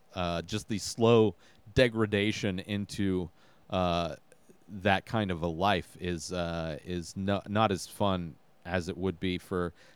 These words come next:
to just be thrust into it. Um, but yeah, i-, i-, it's, uh, kind of a weird thing, a weird situation this world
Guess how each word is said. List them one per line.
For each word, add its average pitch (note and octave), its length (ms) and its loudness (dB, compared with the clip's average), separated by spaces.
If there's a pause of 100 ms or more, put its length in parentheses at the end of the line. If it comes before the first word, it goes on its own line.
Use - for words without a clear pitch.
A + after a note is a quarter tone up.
(120)
to A2 80 -2
just G#2 220 -2
be G#2 120 0
thrust G#2+ 540 0
into G2 380 -4
it. D2 100 -10 (480)
Um, F2 500 0 (1300)
but C#3 140 8
yeah, C#3 180 10 (320)
i-, A#2 60 0
i-, B2 340 0
it's, B2+ 300 -2
uh, C#3+ 540 10
kind G3+ 200 4
of F#3 100 4
a E3+ 60 10
weird D3 380 6
thing, F#2 420 0 (1000)
a B2 100 2
weird D3 760 6 (520)
situation A2 1120 2 (120)
this F#2+ 260 -4
world G2 560 2